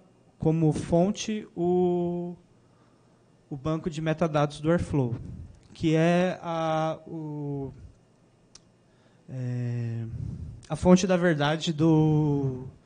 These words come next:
do que, do que que tá acontecendo com os seus pipelines. Então, se ele falhou,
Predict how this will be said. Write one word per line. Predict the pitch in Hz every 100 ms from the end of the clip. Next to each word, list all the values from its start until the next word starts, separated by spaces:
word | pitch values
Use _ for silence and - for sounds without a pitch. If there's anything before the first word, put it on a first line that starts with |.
| _ - - -
do |
que, | 160 202 185 -
do | 156
que | 156 202
que |
tá | -
acontecendo | 202 190 190 185
com | 185 190
os | 180
seus | 175 175 170 156 - - - _ _ - -
pipelines. | 156 151 170 156 113 117 -
Então, | 143 139
se | 156
ele | 147
falhou, | - 175 160 170 185 185 185